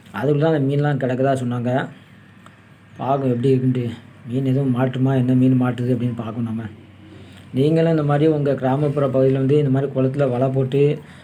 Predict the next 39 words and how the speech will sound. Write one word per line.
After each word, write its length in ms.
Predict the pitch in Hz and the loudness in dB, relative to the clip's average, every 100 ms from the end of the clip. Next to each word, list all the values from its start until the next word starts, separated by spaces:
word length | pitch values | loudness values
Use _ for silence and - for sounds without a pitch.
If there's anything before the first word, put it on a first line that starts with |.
| - | -8
மீன் 260 | 117 139 143 | -2 0 0
பிடிச்ச 200 | 135 139 127 | -2 -2 0
அனுபவம் 300 | 131 143 139 | 0 0 2
இருந்தா 200 | 131 131 147 | 2 2 0
கமெண்ட்ல 360 | 131 123 135 131 | -2 -2 0 2
வந்து 180 | 131 127 | 2 2
சொல்லுங்க. 260 | 127 123 131 151 - - - - - - - | 0 0 0 0 -4 -14 -20 -20 -20 -20 -10
உண்மையிலேயே 340 | 123 139 156 147 | -2 0 2 2
பார்த்தீங்கன்னா, 360 | 131 127 151 | 0 -2 0
இந்த 120 | 147 135 | 0 0
கிராமத்துல 420 | 127 139 147 135 | -2 -2 -2 -2
வந்து 140 | 135 143 | -4 -2
இந்த 100 | 135 | -2
மாதிரி 160 | 135 127 | 0 0
வலை 140 | 131 | 0
போட்டு 240 | 135 135 | -2 -2
மீன் 240 | 139 131 131 | -2 0 0
பிடிக்கிறது 360 | 127 127 131 135 | -2 0 0 0
அப்படிங்கிறது 420 | 127 127 135 123 | -2 -2 -2 -2
ரொம்ப 140 | 120 135 | -2 -2
பார்த்தீங்கன்னா 380 | 131 123 143 151 | -2 -2 0 0
ஒரு 120 | 135 113 | -2 -4
அருமையா 300 | 117 127 143 | -2 0 0
இருக்கும். 380 | 139 123 127 156 190 - - - - - - | 0 -2 -2 -4 -6 -12 -20 -20 -20 -16 -6
இந்த 120 | 120 | -2
மாதிரிலாம் 280 | 135 143 147 | 0 0 0
வாழ்க்கை 240 | 135 135 143 | 0 0 -2
அப்படிங்கிறது 320 | 131 131 135 147 | 0 0 0 0
கிராமத்துல 420 | 120 131 139 135 | -2 -4 -2 -2
மட்டும்தான் 320 | 131 127 143 123 | -2 0 -2 -2
கிடைக்கும். 320 | 120 131 160 170 | -4 -4 -4 -4
சிட்டிலலாம் 440 | 127 113 135 143 139 | -8 -4 -2 0 0
அந்த 100 | 131 | 2
மாதிரி 140 | 131 131 | 0 0
கிடைக்காது. 400 | 120 120 127 123 151 - - - - - | -4 -2 0 2 2 0 -12 -20 -20 -10
சிட்டில 340 | 139 131 156 | -8 0 2
இருக்க 200 | 143 135 143 135 127 | 2 0 0 0 -2
குளமும் 360 | 131 131 151 151 | -2 0 0 0
பார்த்தீங்கன்னா, 360 | 139 131 135 | -2 0 0